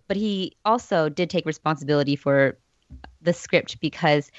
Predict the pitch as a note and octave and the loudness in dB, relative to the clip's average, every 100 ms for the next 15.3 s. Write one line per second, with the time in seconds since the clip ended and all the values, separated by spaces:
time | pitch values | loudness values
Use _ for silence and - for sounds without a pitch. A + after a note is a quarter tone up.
0 | - - F#3 - - F3+ F3 E3+ F3+ E3+ | -20 -16 -16 -6 2 2 2 0 0 2
1 | D#3 D#3 D#3 D3+ D3 D3 C#3+ C#3+ C#3+ D3 | 4 4 4 4 2 0 -2 -2 -2 -4
2 | C3+ C3 C3 D3 C#3+ C#3 C#3 C3+ - - | -4 -4 0 2 4 2 2 -2 -8 -20
3 | - - - D3 C#3 - - - D#3+ D#3 | -20 -20 -8 -4 -2 -4 -8 -2 2 4
4 | D3+ D3 D3 - D3+ C#3+ - C#3 - - | 4 2 -2 0 2 2 0 -4 -6 -4
5 | D3 B2+ - - - - - - E3 D#3 | 0 0 -4 -20 -20 -20 -2 4 6 6
6 | D#3 - F3 - F3 D#3+ - E3 E3 D3+ | 4 2 -4 0 0 -2 -8 -2 0 2
7 | D3 C#3 - D#3+ D#3+ D#3+ - F#3+ F3 E3 | 0 -4 -8 -2 0 0 -2 -6 -4 -2
8 | E3 - - D3 C#3 - _ - D#3 D3 | -2 -2 -2 -2 -2 -6 _ 0 0 0
9 | - _ _ _ _ - F3+ E3+ F3 E3+ | -8 _ _ _ _ -4 -2 0 0 2
10 | E3+ E3+ D3 C#3+ C3 C#3 - C#3+ C#3 C#3 | 0 -2 -2 -4 -6 -8 -6 -2 0 -2
11 | - C3+ C3 - - C#3 C#3 C#3 C#3+ C3 | -4 -4 -4 -6 -4 -2 0 0 -2 -4
12 | E3+ C#3 D3 D3+ D#3 - - - F#3 - | -4 -2 0 0 -4 -10 -20 -4 -2 -2
13 | - - - G3+ B3 D4 A3+ G#3+ G3 - | -6 -12 -2 2 6 6 4 2 2 0
14 | G#3 A#3+ - F3+ F3+ - D#3+ D#3 F3 D#3+ | -2 0 -2 -2 -4 -4 -6 -4 0 0
15 | D#3 D3 | 2 0